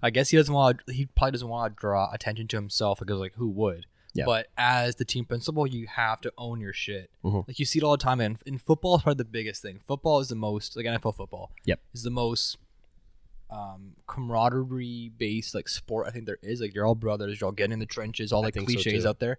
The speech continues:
Speaker 2: Yep.
Speaker 1: When you see mistakes happen during football matches, football matches, football games, like, N F L games,
Speaker 2: <laughs>
Speaker 1: I got footy fans on my head.
Speaker 2: Yeah. <laughs>
Speaker 1: Um, when you see that happening, the, the, the head coach gets out at the end of the day, at the end of the game, and does his press conference.
Speaker 2: Yep.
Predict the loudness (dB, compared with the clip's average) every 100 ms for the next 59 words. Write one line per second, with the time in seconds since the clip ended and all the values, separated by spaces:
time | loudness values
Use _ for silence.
0 | -6 -6 -6 _ _ _ _ -2 4 6
1 | 6 6 6 6 2 2 0 0 -6 -6
2 | -6 -2 -2 -2 -6 -10 -8 -10 -10 -16
3 | -20 -16 -16 -14 -16 10 12 12 10 10
4 | 6 6 2 2 6 6 6 2 0 -2
5 | -6 0 0 0 -8 -8 -10 _ -2 -2
6 | 2 4 6 6 4 8 8 8 8 8
7 | 10 12 12 12 10 10 10 8 2 -8
8 | -2 0 4 6 6 6 4 4 2 0
9 | _ _ _ 0 0 0 0 2 4 2
10 | -2 -2 0 0 2 0 0 0 0 0
11 | -2 2 2 0 -2 -2 -2 2 0 0
12 | -8 -4 -2 -2 -4 -4 -4 -4 -6 -6
13 | -2 -2 0 -6 -4 -6 0 -2